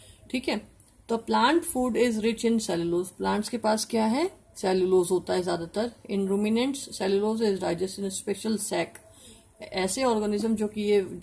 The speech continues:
चारा खाते हैं, तो वो majorly क्या खा रहे हैं? Cellulose। और cellulose खा रहे हैं तो वो digest होता है किसमें? Special sac में, present at the junction of small and large intestine।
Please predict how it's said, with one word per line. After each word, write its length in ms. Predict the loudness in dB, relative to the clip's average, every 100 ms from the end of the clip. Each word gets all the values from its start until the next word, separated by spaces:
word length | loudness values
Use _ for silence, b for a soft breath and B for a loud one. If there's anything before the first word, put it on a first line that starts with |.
| -10
चारा 280 | -2 -2 -2
खाते 280 | -2 -4 -4
हैं, 80 | -2
तो 80 |
वो 140 | 0 0
majorly 540 | 0 -2 0 2 0
क्या 140 | 0 -2
खा 160 | 0
रहे 80 | 0
हैं? 80 | -2
Cellulose। 540 | -2 -2 0 0 -2 -12 B B B B -2
और 120 | 0
cellulose 480 | 0 -2 0 -2 -2
खा 200 | 0 0
रहे 140 | 2
हैं 100 | 0
तो 320 | 0 -2 -4 -16 -8
वो 80 | -2
digest 480 | 0 2 2 0
होता 200 | -2 -2
है 60 | -4
किसमें? 320 | -4 -2 -2
Special 520 | -2 -4 -4 -2 -2
sac 360 | -2 -2 -4 -4
में, 200 | -6 -8 -10 b b b -4
present 380 | 0 0 -2
at 260 | -2 -4 -2
the 120 | -4 -4
junction 380 | -6 -6 -6 -6
of 60 |
small 420 | -6 -4 -2 0 -2
and 180 | -2
large 260 | -2 -2 -6
intestine। 640 | -8 -8 -10 -10 -10 -8